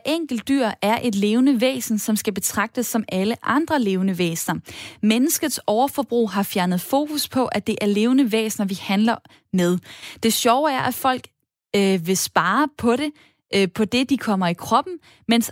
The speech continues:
andre produkter, som for eksempel bilen, bet-, der betyder kvaliteten noget. Vil du selv kunne slagte og behandle dyrene så elendigt?" spørger Jan om på, øh, S M S'en. Og det spørgsmål vil jeg da gerne sende videre til, øh, mit lytterpanel,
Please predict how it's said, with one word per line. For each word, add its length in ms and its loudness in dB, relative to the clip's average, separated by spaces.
andre 320 0
produkter, 420 -2
som 200 -4
for 100 -6
eksempel 400 -2
bilen, 580 -2
bet-, 280 -4
der 100 2
betyder 420 -4
kvaliteten 720 -2
noget. 300 0
Vil 220 4
du 160 0
selv 380 0
kunne 160 -2
slagte 540 -2
og 100 0
behandle 480 -2
dyrene 520 -2
så 340 0
elendigt?" 540 -2
spørger 260 4
Jan 320 0
om 200 0
på, 200 4
øh, 240 0
S 100 -2
M 80 0
S'en. 280 -2
Og 120 -6
det 160 2
spørgsmål 480 -2
vil 60 -2
jeg 100 0
da 40 -2
gerne 280 0
sende 240 0
videre 340 0
til, 320 0
øh, 60 0
mit 160 -2
lytterpanel, 640 0